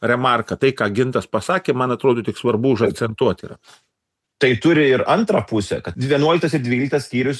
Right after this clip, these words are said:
Speaker 2: yra tikrai išskirtinai toks pasipriešinimo ir pasmerkimo Jėzaus, netgi sakyčiau, kada jau,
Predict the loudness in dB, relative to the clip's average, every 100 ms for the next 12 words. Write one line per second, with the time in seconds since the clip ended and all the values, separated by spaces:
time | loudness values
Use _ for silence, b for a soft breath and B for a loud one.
0 | -2 0 0 -4 -2 -2 -2 -2 -4 -2
1 | -2 -2 0 -2 -4 -8 -6 -6 -6 -6
2 | -2 -2 -4 -4 -2 0 0 -2 -2 -2
3 | -2 -2 -2 0 0 0 0 0 0 -2
4 | -2 -6 -10 -10 -10 -8 -10 -12 -12 -10
5 | -12 -6 -2 2 2 4